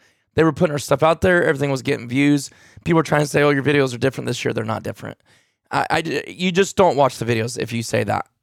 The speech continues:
Like, I'm not against what you're saying. And I want the feedback, but I don't agree with you on that, um, with what people are saying. And I don't know how many of the people watch that channel that listen to this. It might be a totally different crowd, but, um,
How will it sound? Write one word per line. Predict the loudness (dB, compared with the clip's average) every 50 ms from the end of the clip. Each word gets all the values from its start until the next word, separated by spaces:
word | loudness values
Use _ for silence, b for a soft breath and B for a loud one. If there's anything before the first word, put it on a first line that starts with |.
| _ _ -4
Like, | -2 -2 -2 -4 -8 -6 -4
I'm | -2 -2 2
not | 2 4 4 2 0 -2 _ _ _ -8
against | -8 -6 -2 0 0 0 0 -2 -4
what | -6
you're | -6 -6
saying. | -8 -4 -2 -2 -2 -2 -4 -8 _ b b b b b b b b b b b b b b b b b b b b b b b b b b b _ 2
And | 4 6 6 6
I | 4 2 2
want | 2 4 4 4 2 2
the | -2 -4
feedback, | -2 0 0 2 2 2 0 -2 -2 -2 -2 -4 -8 -6 0
but | 2 4 4
I | 4 2
don't | 2 2 2 2
agree | 2 2 2 2
with | 2 2 0
you | -4 -6
on | -6 -6 -6
that, | -6 -8 -8 -10 _ _ _ -2
um, | 0 2 2 2 2 2 2 0 0 -2 -4 -8 -12 _ _ _ _ -6
with | -2 -2 -2 -2
what | 0 0 0 0 0
people | -2 -4 -2 -2
are | -2 -2
saying. | -2 -2 0 0 2 2
And | 2 2
I | 2
don't | 0 -2
know | -2
how | -2 -2 0
many | 0 0 0
of | 0 -2
the | -4
people | -4 -4 -4 -2 -2 -2 0 0 0 -2 -4 -4
watch | -2 2 2 2 2 2 0 0
that | 0 0 0
channel | -2 -2 -2 0 0 0
that | -2 -2 -2
listen | -2 -4 -4 -6 -8
to | -4 -4
this. | -2 -4 -4 -4
It | -2
might | -2 -2 -2 -2
be | -4 -4
a | -4
totally | -4 -2 -2 -2 -2
different | -2 -6 -8 -8 -4
crowd, | 0 2 4 2 2 0 0
but, | -2 -2 -2 -2 -6 _ _ _ _ _ _ _ _ _ _ _ _ _ _ _ _ _ _ _ _ -20 -20 _ -10
um, | -6 -4 -2 -2 -2 -2 -4 -8